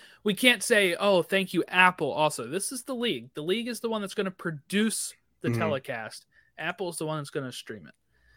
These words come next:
Speaker 2: Did you see this part? That it's, um, they've started interviewing heavy hitters out of La Liga who are Spanish speaking. Um, Luis Omar Tapia and Diego Balado are Spanish speaking broadcasters, um, both of whom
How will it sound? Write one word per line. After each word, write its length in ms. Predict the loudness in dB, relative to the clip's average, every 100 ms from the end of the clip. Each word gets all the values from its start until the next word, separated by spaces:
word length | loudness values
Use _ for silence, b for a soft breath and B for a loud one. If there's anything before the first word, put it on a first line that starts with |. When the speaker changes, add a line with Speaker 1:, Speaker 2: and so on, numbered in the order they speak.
| b
Speaker 2:
Did 100 | -4
you 80 | 0
see 180 | 4 4
this 180 | 4
part? 340 | 6 6 6 4
That 140 | 4
it's, 440 | 6 4 0 -8 B B B B
um, 280 | 4 4 6
they've 180 | 4 4
started 360 | 4 6 8
interviewing 640 | 6 2 2 2 2 0 -4 -2
heavy 200 | 0 4
hitters 360 | 6 6 4
out 200 | 4 2
of 80 | 2
La 100 | 2
Liga 560 | 4 4 6 4 4 -4 _ _
who 180 | 2 4
are 300 | 4 2 -2 B B B -10
Spanish 380 | 4 6 6 4
speaking. 580 | 4 4 4 2 -2 -10 -2
Um, 340 | 0 0 -2
Luis 280 | -2 -2 0
Omar 420 | 0 0 0 0
Tapia 600 | -2 0 0 2 2 2 -2
and 160 | -6
Diego 760 | -4 -2 0 2 2 0 -4 -10 -2
Balado 840 | 0 2 0 0 2 2 0 -2 _ -4
are 140 | -4
Spanish 360 | -2 -2 -2 -4
speaking 380 | -6 -4 -4 0
broadcasters, 720 | 2 2 2 0 2 2 0 -4 B B _
um, 340 | -2 0 0 2
both 200 | 2 2
of 100 | -2
whom 260 | -2 -4